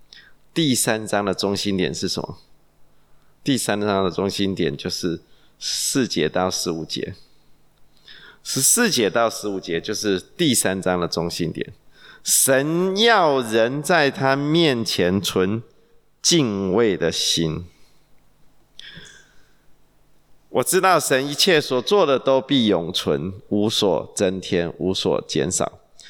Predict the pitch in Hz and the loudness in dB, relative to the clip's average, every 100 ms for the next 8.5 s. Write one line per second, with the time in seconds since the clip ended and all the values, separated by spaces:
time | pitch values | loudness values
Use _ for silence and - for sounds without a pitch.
0 | - - 143 165 180 247 233 170 165 175 | -12 -2 0 2 2 4 4 4 2 4
1 | 220 214 202 160 156 170 196 233 202 208 | 4 6 4 4 2 2 2 4 4 4
2 | 220 220 170 151 151 - 160 175 - 262 | 4 2 2 0 0 0 0 0 2 4
3 | 247 220 220 190 175 - 175 180 - - | 4 4 6 6 4 2 2 0 -4 -16
4 | - - - - - - 233 170 165 147 | -20 -10 0 2 4 4 4 2 -4 -2
5 | 156 156 135 123 - 156 127 92 107 98 | 0 2 2 2 2 2 0 0 0 2
6 | 85 67 - 120 113 113 113 113 87 50 | 2 -2 0 0 0 -2 0 0 2 0
7 | 50 - - - - 143 147 120 104 110 | -4 -10 -18 -8 -2 0 2 2 2 0
8 | - 131 95 - - | 0 0 0 -4 -20